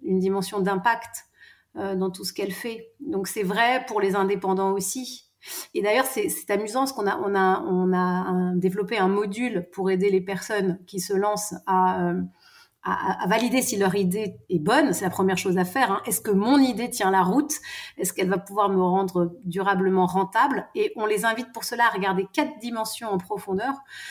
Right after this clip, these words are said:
La première, c'est est-ce que cette idée, d'abord, elle répond à un vrai besoin ? Deux, est-ce qu'elle répond, euh, à, est-ce qu'elle, euh, elle est singulière, elle me ressemble ? Euh, et trois, est-ce qu'elle est, euh, responsable ? Avant de dire quatre, est-ce qu'elle est, euh,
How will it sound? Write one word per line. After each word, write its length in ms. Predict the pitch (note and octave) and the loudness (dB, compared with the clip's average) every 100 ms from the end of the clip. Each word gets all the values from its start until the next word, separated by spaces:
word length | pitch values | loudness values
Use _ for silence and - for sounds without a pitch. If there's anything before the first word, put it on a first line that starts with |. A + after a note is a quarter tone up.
| - - | -12 -2
La 140 | G#3 | -2
première, 400 | G#3 A3+ A#3 B3 | 0 -2 0 0
c'est 240 | - G4+ | 0 -2
est-ce 240 | - G3 - | -2 -4 -6
que 100 | G#3+ | -4
cette 320 | - F#3+ - | -2 -4 -6
idée, 240 | A3 A3+ G3 | -10 -6 0
d'abord, 240 | F3+ G3 | 2 2
elle 120 | F#3+ | 2
répond 240 | F#3 F#3 F#3 | 0 2 2
à 20 | |
un 80 | F3 | 2
vrai 160 | F#3 | 2
besoin ? 540 | F3+ F#3 G3+ B3+ D4+ D4+ - - - F#3+ | 2 2 2 2 2 -2 -14 -20 -12 -6
Deux, 220 | G3 A#3+ | -2 0
est-ce 180 | A3 - | 0 -2
qu'elle 180 | G3+ | -2
répond, 320 | G3 G#3 F3+ A3+ | 0 -2 -2 -4
euh, 300 | A3+ F#3+ F#3+ | 0 0 0
à, 460 | A3+ G3 - - | 2 2 0 -4
est-ce 120 | G3+ - | -6 -4
qu'elle, 260 | G#3+ G#3 | -4 0
euh, 180 | F#3 F3 F3 - - - - | 2 2 0 -10 -16 -12 -6
elle 180 | - G3 | -2 0
est 200 | G3 F#3 | 0 -2
singulière, 640 | - - F#3+ G#3 A3 C4+ A#3 | 0 0 0 -2 2 2 4
elle 140 | F#3+ | 4
me 80 | F#3 | 4
ressemble ? 760 | F#3+ F#3+ - D4 B3 F3 F3+ - - _ G3+ | 2 2 2 4 4 0 -4 -10 -20 _ -4
Euh, 240 | F#3+ F#3 - | -2 -2 0
et 220 | F#3+ F3+ | 0 0
trois, 600 | - - A#3+ B3+ D#4+ - | -8 -2 4 6 6 4
est-ce 200 | G3+ F#3+ | -2 -4
qu'elle 220 | - G#3 G#3+ | -2 -2 0
est, 300 | C4+ C#4 G3 | 0 0 2
euh, 460 | F#3 F3+ F3 - - _ - - _ | 0 0 -4 -12 -16 _ -16 -16 _
responsable ? 760 | - C#4+ C#4+ A#3 F#3+ F#3+ F3 E3+ - _ _ _ - _ _ _ | -4 -2 -2 -4 -4 -2 -2 -4 -12 _ _ _ -20 _ _ _
Avant 220 | F3 F3+ | 0 2
de 60 | F3 | 2
dire 240 | E3+ G3+ | 2 -4
quatre, 280 | - G#3 G#3 | -2 -2 -2
est-ce 140 | F3+ - | -4 -4
qu'elle 240 | F#3+ F#3+ | -2 -2
est, 220 | G#3+ | -2
euh, 60 | G#3 | 0